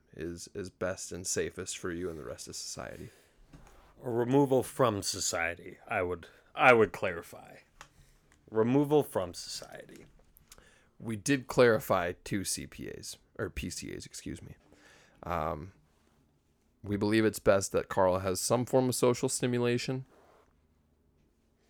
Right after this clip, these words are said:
Speaker 1: And that is also why we don't think that being in prison is the best place for him at this point in his life. You know, I mean, eh, Carl, you're ninety, you're ninety years old.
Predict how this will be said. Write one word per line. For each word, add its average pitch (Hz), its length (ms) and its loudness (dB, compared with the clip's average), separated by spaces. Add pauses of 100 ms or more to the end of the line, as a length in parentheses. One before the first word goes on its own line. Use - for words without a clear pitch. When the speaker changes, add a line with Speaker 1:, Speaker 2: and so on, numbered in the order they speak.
(180)
Speaker 1:
And 107 140 -4
that 101 80 2
is 101 80 0
also 98 300 0
why 98 140 2
we 95 140 0
don't 92 240 -4
think 92 260 -6
that 90 240 0 (680)
being 98 200 -4
in 82 120 -8
prison 107 360 0
is 110 140 -2
the 113 80 -4
best 113 240 4
place 117 220 0
for - 140 -4
him 117 160 0
at 110 80 -6
this 117 140 -6
point - 240 -4
in - 80 -6
his 113 120 -6
life. 117 360 0 (1700)
You 127 80 -4
know, 131 280 4
I 127 40 0
mean, 135 300 2
eh, 123 220 -6
Carl, 147 280 8
you're 143 80 4
ninety, 147 420 4
you're 135 120 0
ninety 147 280 2
years 147 220 4
old. 139 240 6